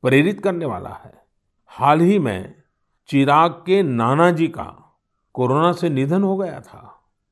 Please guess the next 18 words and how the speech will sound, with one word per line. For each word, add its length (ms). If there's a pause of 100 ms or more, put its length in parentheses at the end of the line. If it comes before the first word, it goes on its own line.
(100)
सात्विक 640
भी 380 (320)
खुद 420 (360)
पिछले 400
साल 320
कोरोना 440
पॉजिटिव 500
हो 160
गए 260 (120)
थे, 120 (420)
लेकिन 560 (320)
इन 160
मुश्किलों 560
के 220
बाद 460
भी 280 (840)
ये 160
दोनों 640